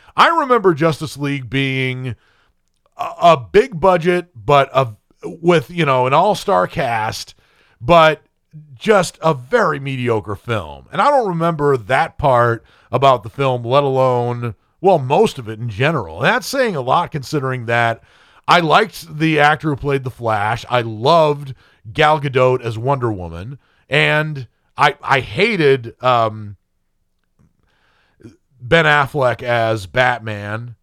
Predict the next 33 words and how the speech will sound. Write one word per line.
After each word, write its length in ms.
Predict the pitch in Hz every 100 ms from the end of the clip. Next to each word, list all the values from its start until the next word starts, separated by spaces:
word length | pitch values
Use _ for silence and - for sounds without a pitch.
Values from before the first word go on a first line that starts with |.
| _ _
and 640 | 135 135 120 120 120 113 87 _ _ _ _ - - - _ _ _ - _ _ 87 _ _ _
the 300 | 127 147 139
actor 280 | 135 135 151
who 60 | 135
played 640 | 131 135 123 117 113 104 - _
Superman, 680 | - 185 131 120 107 98 117
whose 360 | 117 113 98 85
name 320 | 127 117 117
I 160 | 110
can't 300 | 107 - 120
quite 220 | - 113 101
remember, 540 | 101 113 95 87 107 _ _ -
uh, 200 | 117 107
Henry 340 | 156 131 107
something. 520 | - 76 73 76 92 - _ _ _ _
But, 560 | 104 113 175 139 127 _
yeah, 400 | 175 156 90 80 - 175 165
Justice 460 | 123 262 202 139
League 320 | 165 156 139
was 640 | 123 131 123 120 120 113 - _ _ _ -
a 100 | 135
big 260 | 101 196 160
budget 320 | 170 156 139
film 360 | 139 131 127
that 120 | 120 107
went 200 | 107 107
absolutely 600 | 127 127 117 117 107 107
nowhere, 520 | 107 101 90 73 78
which 200 | 127 151
makes 180 | 277 233
me 100 | 240
kinda 260 | 208 180
wonder 600 | 147 175 180 131 120 117